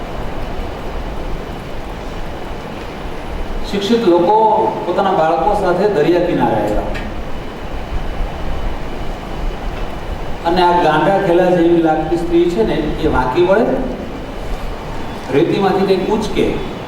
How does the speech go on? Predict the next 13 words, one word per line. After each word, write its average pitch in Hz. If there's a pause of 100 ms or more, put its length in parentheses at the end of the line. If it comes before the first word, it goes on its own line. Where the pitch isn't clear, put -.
(1160)
થેલીમાં 208
નાખે - (1000)
અને 339
પેલા 190
બાળકો -
સામે 190
આવે 202
તો -
એને 165
સ્માઇલ 123
આપે. - (3250)
જે 196
વડીલો 175